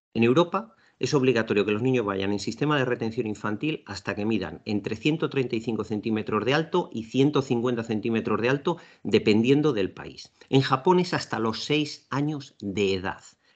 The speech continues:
¿Por qué incido en esto? Porque realmente esa cultura japonesa implica que ese escudo de protección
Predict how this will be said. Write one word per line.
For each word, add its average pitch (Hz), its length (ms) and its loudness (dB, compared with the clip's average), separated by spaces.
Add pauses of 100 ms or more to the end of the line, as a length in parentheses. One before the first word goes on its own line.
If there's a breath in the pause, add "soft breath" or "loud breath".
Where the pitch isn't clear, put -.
(120)
¿Por 127 200 6
qué - 80 2
incido 170 380 4
en 160 100 0
esto? - 400 -10
Porque 107 560 -4
realmente 156 540 0
esa 139 160 -6
cultura 123 360 -2
japonesa 123 680 -6
implica 110 560 -2
que 139 80 -2
ese 135 160 -4
escudo 131 560 0
de 95 140 0
protección 143 1000 -4